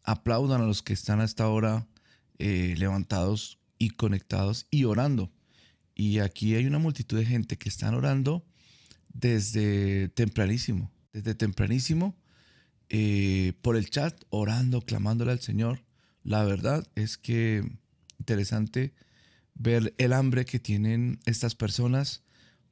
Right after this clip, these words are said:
por la palabra. Y ustedes, todos los que se conectan también en diferido, se nota también el hambre que tienen por la palabra. Así que los bendigo, los felicito y nada, le doy gracias al Señor por sus vidas, porque ustedes, eh, con esa,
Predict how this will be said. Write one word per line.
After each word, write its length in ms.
por 320
la 160
palabra. 480
Y 100
ustedes, 380
todos 160
los 100
que 140
se 100
conectan 400
también 240
en 80
diferido, 560
se 100
nota 260
también 240
el 80
hambre 200
que 100
tienen 240
por 140
la 100
palabra. 300
Así 160
que 260
los 180
bendigo, 360
los 140
felicito 640
y 120
nada, 200
le 120
doy 100
gracias 300
al 80
Señor 220
por 140
sus 140
vidas, 480
porque 420
ustedes, 680
eh, 420
con 220
esa, 400